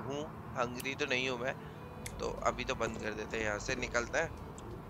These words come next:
Time बिल्कुल देखते हुए चलना है, एक घंटा अभी अपने पास है तो gutter मस्ती करने के लिए यहाँ से निकलते हैं full gutter मस्ती करते हुए। ये जगह पे मैं जा सकता हूँ क्या? मैं jump नहीं कर सकता हूँ। अरे क्या दे, ओए क्या look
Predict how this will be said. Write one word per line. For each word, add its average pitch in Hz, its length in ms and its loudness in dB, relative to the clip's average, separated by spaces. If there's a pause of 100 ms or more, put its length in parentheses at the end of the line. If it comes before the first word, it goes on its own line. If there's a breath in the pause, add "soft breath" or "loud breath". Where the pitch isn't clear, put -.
(120)
Time 123 280 8
बिल्कुल 127 260 0
देखते 123 300 2
हुए 131 140 4
चलना 131 240 6
है, 170 80 10
एक 151 180 4
घंटा 135 260 6
अभी 139 180 6
अपने 131 240 0
पास 131 280 8
है 143 80 6
तो 156 120 2 (280)
gutter 131 280 6
मस्ती 131 340 4
करने 131 240 4
के 131 120 2
लिए 131 200 2 (460 loud breath)
यहाँ 127 160 8
से 143 140 4
निकलते 131 340 4
हैं 147 80 2
full 147 200 2 (260)
gutter 131 200 6
मस्ती 135 280 0
करते 127 260 0
हुए। 139 180 0 (180)
ये 147 280 4
जगह 156 240 2
पे 160 160 2
मैं 156 140 4
जा 123 160 6
सकता 120 280 -2
हूँ 110 120 0
क्या? 135 120 -2
मैं 165 180 2
jump 151 320 10
नहीं 214 200 8
कर 185 140 10
सकता 151 260 6
हूँ। - 1120 0
अरे 147 220 8 (1500)
क्या 214 100 8
दे, 226 160 6
ओए 220 360 2 (160)
क्या 269 180 4
look 254 200 6